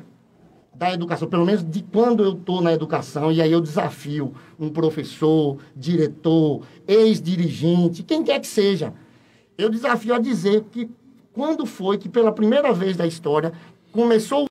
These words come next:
o ano letivo, no mesmo dia que começou o ano letivo, começou transporte e merenda. Nunca.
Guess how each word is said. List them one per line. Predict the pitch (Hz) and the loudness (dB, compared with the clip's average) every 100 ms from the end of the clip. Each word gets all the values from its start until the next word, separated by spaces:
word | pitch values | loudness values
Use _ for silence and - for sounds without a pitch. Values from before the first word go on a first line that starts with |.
| 269 | 0
o | |
ano | 254 233 | 2 4
letivo, | 226 175 170 180 190 | 4 2 -2 0 2
no | 196 | 2
mesmo | 247 311 226 | 4 2 2
dia | 208 226 | 0 0
que | - | -4
começou | 240 269 226 - 254 285 | -6 -2 -2 -2 -2 0
o | 254 | 0
ano | 233 | 2
letivo, | 185 151 160 240 226 220 - - - | 0 -2 -2 -2 0 -6 -8 -20 -6
começou | 214 269 254 220 208 | -2 0 0 0 -2
transporte | 208 254 269 - - 214 226 | -2 -2 -2 -2 -2 -2 -2
e | 233 | 0
merenda. | 240 151 143 127 - - _ _ _ _ _ 165 | 0 -2 -6 -10 -18 -20 _ _ _ _ _ -6
Nunca. | 185 220 226 - 123 | 0 2 0 -4 -14